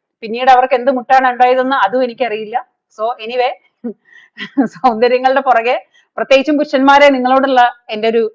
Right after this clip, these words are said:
അപേക്ഷയാണ്, ഈ വെളുപ്പും ഈ സൗന്ദര്യധാമം ഒന്നും കണ്ട്, പുറമേ ഉള്ള സൗന്ദര്യം കണ്ട് നിങ്ങൾ മയങ്ങി വീഴരുത്. കാരണം അത് നിങ്ങളുടെ വീക്ക്നെസ് ആവുമ്പോ നിങ്ങളെ എല്ലാവരും വരിഞ്ഞു മുറുകി കെട്ടിവെക്കുന്നു,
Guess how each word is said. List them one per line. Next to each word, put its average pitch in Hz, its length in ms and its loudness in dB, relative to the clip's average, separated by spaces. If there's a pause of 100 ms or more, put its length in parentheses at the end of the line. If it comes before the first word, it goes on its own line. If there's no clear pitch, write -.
(120)
അപേക്ഷയാണ്, 214 640 0 (400)
ഈ 233 120 -2 (500)
വെളുപ്പും 254 380 0 (180)
ഈ - 20 -2 (100)
സൗന്ദര്യധാമം 254 600 0
ഒന്നും 247 180 -4
കണ്ട്, 214 240 -6
പുറമേ 247 320 0
ഉള്ള 277 180 0
സൗന്ദര്യം 226 340 -4
കണ്ട് 208 200 -8
നിങ്ങൾ 220 240 -6
മയങ്ങി 220 320 -2
വീഴരുത്. 190 380 -8 (200)
കാരണം 208 260 -4 (340)
അത് 208 180 -2
നിങ്ങളുടെ 233 280 -4
വീക്ക്നെസ് 269 400 -4
ആവുമ്പോ 226 260 -2 (400)
നിങ്ങളെ 277 320 2 (140)
എല്ലാവരും 269 500 2 (320)
വരിഞ്ഞു 247 340 -2
മുറുകി 226 340 -6
കെട്ടിവെക്കുന്നു, 196 580 -10